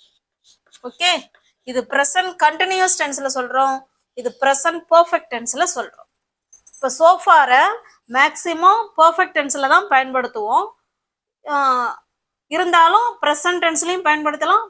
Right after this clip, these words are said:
பிரசன்ட் பர்ஃபெக்ட் கண்டினியூஸ் டென்ஸ்லயும் பயன்படுத்திக்கலாம், தவறு கிடையாது. நெக்ஸ்ட், நெக்ஸ்ட் பாருங்க, இது வரைக்கும் நீங்க என்ன,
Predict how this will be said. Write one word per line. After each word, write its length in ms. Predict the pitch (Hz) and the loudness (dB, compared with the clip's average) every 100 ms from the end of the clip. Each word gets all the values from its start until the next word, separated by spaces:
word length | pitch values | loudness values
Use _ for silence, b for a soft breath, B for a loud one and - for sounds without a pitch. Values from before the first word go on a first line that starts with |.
| - | -6
பிரசன்ட் 360 | 277 285 311 294 | -2 -2 -4 -6
பர்ஃபெக்ட் 340 | 277 302 294 | -4 -6 -8
கண்டினியூஸ் 420 | 247 240 240 233 - | -10 -10 -10 -12 -12
டென்ஸ்லயும் 400 | 220 226 330 427 | -12 -8 -8 -2
பயன்படுத்திக்கலாம், 600 | 269 254 202 - 180 185 - 269 | -2 -4 -10 -18 -18 -18 -4 0
தவறு 220 | 269 285 233 | 2 0 -2
கிடையாது. 340 | 196 190 - _ _ _ _ _ _ 277 | -12 -16 -20 _ _ _ _ _ _ -2
நெக்ஸ்ட், 320 | 330 - - - _ _ _ _ _ _ _ _ _ _ _ _ _ _ _ - | -2 -2 -6 -8 _ _ _ _ _ _ _ _ _ _ _ _ _ _ _ -6
நெக்ஸ்ட் 260 | 302 - 392 359 | -4 -2 -2 2
பாருங்க, 300 | 247 226 277 392 - _ _ _ | 2 2 0 0 -4 _ _ _
இது 300 | 240 277 269 381 | -12 -8 -2 0
வரைக்கும் 560 | 339 330 330 - 427 427 - _ _ 240 | 2 2 -2 0 0 0 -4 _ _ -16
நீங்க 200 | 247 247 233 247 | -12 -10 -10 -8
என்ன, 160 | 339 | -2